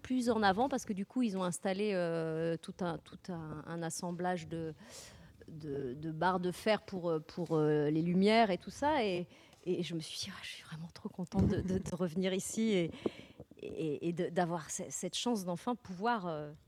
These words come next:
même si on ne sait pas quand est-ce qu'on va reprendre les concerts. »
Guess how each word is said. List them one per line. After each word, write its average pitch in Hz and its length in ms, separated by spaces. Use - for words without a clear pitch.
même 165 180
si 247 320
on 220 40
ne 190 60
sait 190 140
pas 226 140
quand - 200
est-ce 180 140
qu'on 180 80
va 156 120
reprendre 170 300
les 165 80
concerts. » 214 520